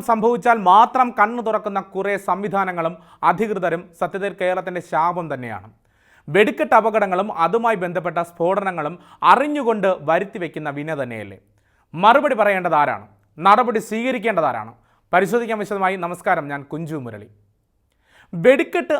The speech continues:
അപകടങ്ങളും പടക്ക നിർമ്മാണ ശേഖരണ സ്ഥലങ്ങളിലെ സ്ഫോടനങ്ങളും വരുത്തിവെക്കുന്ന ദുരന്തങ്ങളും കേരളത്തിനിത് പുതുവാർത്തകളായി മാറുന്നില്ല. ക്ഷേത്രോത്സവങ്ങൾ ഏറിയ കൂറും നടക്കുന്ന ഫെബ്രുവരി, മാർച്ച് മാസങ്ങളിലാകട്ടെ സ്വാഭാവികമായും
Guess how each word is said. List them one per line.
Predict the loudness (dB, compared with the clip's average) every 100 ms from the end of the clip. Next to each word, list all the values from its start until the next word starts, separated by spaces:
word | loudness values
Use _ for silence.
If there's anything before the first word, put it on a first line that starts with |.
| 2
അപകടങ്ങളും | 2 2 0 0 -2 -2 4
പടക്ക | 4 4 0 -2
നിർമ്മാണ | 0 -2 -2 -2 -2
ശേഖരണ | -2 0 -2 -4 -2
സ്ഥലങ്ങളിലെ | -2 0 -2 -2 -2 -4
സ്ഫോടനങ്ങളും | -2 -2 -2 -4 -6 -4
വരുത്തിവെക്കുന്ന | -4 -4 -6 -8 -8 -8 -6
ദുരന്തങ്ങളും | -4 -4 -4 -4 -6 -12 -20 _ 0
കേരളത്തിനിത് | 0 0 -2 -2 -2 -4 -6
പുതുവാർത്തകളായി | -4 0 0 0 -2 -2 -2 -2
മാറുന്നില്ല. | -4 -6 -10 -12 _ _ _ _ _ 2
ക്ഷേത്രോത്സവങ്ങൾ | 4 4 2 2 0 0 0 0 0 2
ഏറിയ | 2 0 -2
കൂറും | -2 0 0
നടക്കുന്ന | 0 -2 -2 0
ഫെബ്രുവരി, | 0 -2 0 0 -2 0
മാർച്ച് | 0 0 -4 -4
മാസങ്ങളിലാകട്ടെ | -4 -4 -4 0 0 0 -4 -6 -14 _ 2
സ്വാഭാവികമായും | 6 6 6 4 4 0 0 0